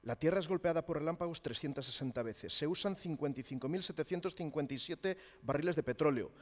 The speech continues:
Ocurren cinco terremotos. Se construyen sesenta coches. Se construyen doscientos cincuenta y dos televisores. Más de trescientos setenta mil minutos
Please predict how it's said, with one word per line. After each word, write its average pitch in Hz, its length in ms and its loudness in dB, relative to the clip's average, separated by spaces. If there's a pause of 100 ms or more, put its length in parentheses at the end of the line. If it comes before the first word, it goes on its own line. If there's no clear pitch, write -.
(220)
Ocurren 143 400 4
cinco 196 300 4
terremotos. 151 480 2
Se 139 100 -4
construyen 180 400 2
sesenta 180 480 4
coches. - 460 -2 (180)
Se - 160 -2
construyen 196 320 2
doscientos 208 460 2
cincuenta 170 340 0
y 156 40 2
dos 190 140 2
televisores. 143 680 2 (180)
Más 185 260 10
de 240 80 6
trescientos 220 520 4
setenta 165 420 6
mil 226 260 6
minutos 240 540 6